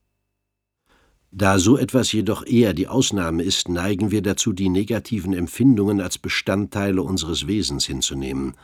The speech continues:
an denen man nicht viel ändern kann. Doch wenn wir ihre potenzielle Zerstörungskraft nicht erkennen,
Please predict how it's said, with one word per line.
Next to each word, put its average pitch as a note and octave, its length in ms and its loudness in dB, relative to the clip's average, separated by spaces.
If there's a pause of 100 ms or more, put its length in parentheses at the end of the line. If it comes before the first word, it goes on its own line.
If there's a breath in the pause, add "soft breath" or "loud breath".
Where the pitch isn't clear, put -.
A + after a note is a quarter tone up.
(500 soft breath)
an F2+ 140 0
denen G2 300 6
man D#2+ 200 0
nicht D#2+ 200 -2
viel C2+ 200 -6
ändern G2+ 420 0
kann. - 300 -12 (1120)
Doch F#2+ 180 -2
wenn A#2+ 200 4
wir A2 100 4
ihre G#2 240 0
potenzielle C3 640 0
Zerstörungskraft A#2+ 1080 2
nicht E2+ 200 -6
erkennen, F2 540 -4